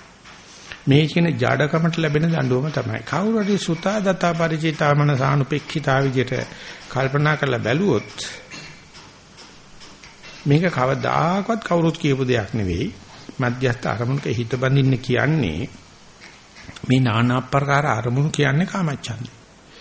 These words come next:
නානා ප්‍රකාර අරමුණු වලින් හිත මෙහෙවලා, වෙන් කරලා,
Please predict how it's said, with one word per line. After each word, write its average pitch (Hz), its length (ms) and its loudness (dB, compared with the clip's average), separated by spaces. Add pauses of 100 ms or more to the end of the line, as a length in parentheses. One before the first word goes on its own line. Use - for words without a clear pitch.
(220)
නානා 117 400 2
ප්‍රකාර 117 340 -2
අරමුණු 117 360 0
වලින් 135 160 2
හිත 117 200 0
මෙහෙවලා, 120 640 2 (300)
වෙන් 117 260 4
කරලා, 127 400 0